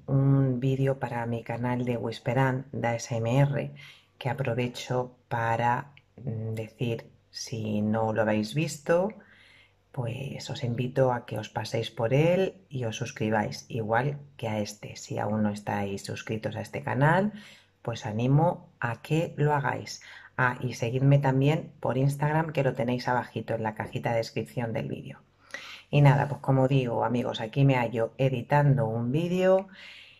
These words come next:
y estoy, mm, cocida, se puede decir. Yo creo que esa es la palabra, amigos, porque hace un calor, pero, pero sofocante, no, lo siguiente,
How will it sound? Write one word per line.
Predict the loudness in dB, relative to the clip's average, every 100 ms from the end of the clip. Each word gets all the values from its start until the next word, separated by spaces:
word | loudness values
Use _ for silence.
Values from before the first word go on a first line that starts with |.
| _ _
y | 2 4 6 8 10 10 8
estoy, | 0 0 2 2 2 0 0
mm, | 2 4 8 10 10 10 8 2 -2 -14 _ _
cocida, | 0 2 2 0 0 -2 -10 _
se | -8 -4
puede | 0 0 0
decir. | -2 0
Yo | 2
creo | 2
que | 2
esa | 0
es | 0
la | 0
palabra, | 0 -2 -2 -2
amigos, | -2 -4 -6 -8
porque | -6 -4 -2
hace | -2 0 0
un | 2 4 2 0
calor, | 0 0 2 0 0 2 4 2 -2 -12 -20 -20 -20 _ -2
pero, | 0 2 2 0 0
pero | -2 -2 -2 -2
sofocante, | -4 -4 -4 2 4 4 2 2
no, | 6 6 6 4
lo | -2 -2 -2
siguiente, | -4 -2 0 -2 -6 -12